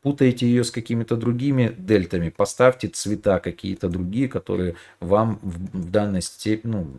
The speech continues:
конкретно в данном случае больше нравятся. Точно так же, понятно, дельта часа. Не будем смотреть, это нужно на М один, на М пять смотреть.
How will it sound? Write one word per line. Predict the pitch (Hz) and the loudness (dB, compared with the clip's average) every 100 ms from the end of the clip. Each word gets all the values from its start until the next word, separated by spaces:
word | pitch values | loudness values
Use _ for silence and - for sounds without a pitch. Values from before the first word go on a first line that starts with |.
| - - _ _ _ _ | -18 -20 _ _ _ _
конкретно | 117 107 110 110 95 | -2 0 -2 -2 0
в | |
данном | 107 113 101 | 2 2 0
случае | - 113 - 87 | -4 -4 -2 -2
больше | 98 - 90 | -2 -4 -4
нравятся. | 85 76 73 - - - - - - | -4 -4 -8 -10 -14 -20 -20 -4 8
Точно | 170 170 131 | 8 8 4
так | 123 92 | 6 4
же, | 90 | 2
понятно, | - 110 95 98 95 | 2 2 2 -2 0
дельта | 117 107 104 | 2 4 2
часа. | - 95 - 85 | 2 0 0 -2
Не | 101 113 | 0 0
будем | 110 95 | 0 0
смотреть, | - 98 92 85 - | -2 -4 -2 -4 -6
это | 92 | -4
нужно | 87 80 82 | -4 -4 -4
на | 90 90 | -2 -2
М | 92 | -2
один, | 95 98 95 | -2 -2 0
на | 113 | 0
М | 127 | 2
пять | 202 202 | 2 2
смотреть. | 160 147 156 147 | -2 -2 0 -2